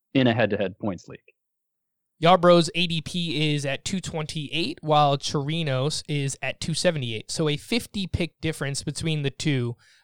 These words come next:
Speaker 2: Um, and there you go. We laid it out a little bit for each one of those guys, uh, Yarbrough and Chirinos. This next one comes from Jalen.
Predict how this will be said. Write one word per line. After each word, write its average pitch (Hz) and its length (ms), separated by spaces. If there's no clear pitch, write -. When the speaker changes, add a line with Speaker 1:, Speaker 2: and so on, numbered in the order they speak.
Speaker 2:
Um, 117 400
and 139 100
there 160 80
you 233 140
go. 220 140
We 139 80
laid 156 180
it 156 80
out 165 240
a 147 40
little 151 180
bit 147 180
for 170 300
each 185 180
one 175 160
of 160 80
those 151 240
guys, 131 380
uh, 127 100
Yarbrough 147 680
and 139 320
Chirinos. 123 420
This 202 180
next - 240
one 196 300
comes 190 220
from 147 180
Jalen. 131 560